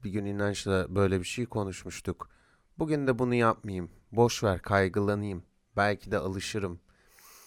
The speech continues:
Hayatı gelişine yaşayayım." dersin. Ve Allah uzun ömür verir de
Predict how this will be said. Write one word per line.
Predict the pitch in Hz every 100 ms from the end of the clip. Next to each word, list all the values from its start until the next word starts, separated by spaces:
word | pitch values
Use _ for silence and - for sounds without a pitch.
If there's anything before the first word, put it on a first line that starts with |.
| - - - - -
Hayatı | 110 120 120 -
gelişine | 120 123 117 - 131 135
yaşayayım." | 131 117 - 110 107 104 95
dersin. | 113 117 117 - 139 139 - _ _ - - -
Ve | 117 120 113 117
Allah | 120 127 131
uzun | 131 117 120
ömür | 120 120 120 117
verir | 117 120 123 113
de | 113 98